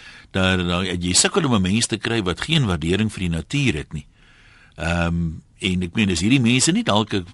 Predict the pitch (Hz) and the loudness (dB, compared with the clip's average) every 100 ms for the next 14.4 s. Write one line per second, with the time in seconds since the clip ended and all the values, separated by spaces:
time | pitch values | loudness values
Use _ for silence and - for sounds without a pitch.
0 | - - - 82 85 160 214 185 120 90 | -10 -6 -2 0 2 4 4 2 2 0
1 | 87 113 110 85 - 101 101 104 113 87 | -2 0 0 0 -2 -2 -4 -4 -4 -4
2 | 85 80 76 165 160 76 69 - _ _ | -4 -4 0 0 0 -4 -6 -10 _ _
3 | - - - - - - - - 98 101 | -20 -20 -20 -20 -20 -20 -20 -6 0 2
4 | 101 98 107 - - 139 135 131 139 156 | 2 2 2 0 0 -2 0 2 2 2
5 | 127 147 165 143 143 127 139 139 131 139 | 0 2 0 2 -2 -2 -2 0 2 2
6 | - 165 101 76 78 - 80 113 160 151 | 2 0 -2 -4 -2 -2 0 2 2 2
7 | - 139 95 85 78 127 160 101 80 117 | 2 2 0 -2 0 0 2 -2 0 -2
8 | - 127 90 85 80 71 95 127 123 117 | 2 0 0 -2 -4 -2 0 0 0 0
9 | 92 92 - - 117 113 - - - - | 0 0 0 2 0 0 -4 -12 -20 -20
10 | - - 107 107 110 87 - 110 85 78 | -16 -2 0 2 0 -2 -2 -2 -4 -8
11 | - 123 131 117 110 110 - - - - | -2 0 0 0 0 -2 -4 -20 -20 -12
12 | - 92 - 147 143 127 90 85 92 76 | -6 -4 -2 -2 0 0 0 -2 -2 0
13 | 101 107 - - 151 147 135 127 101 - | 0 2 2 2 0 2 0 0 -4 -4
14 | 87 85 87 | -2 0 0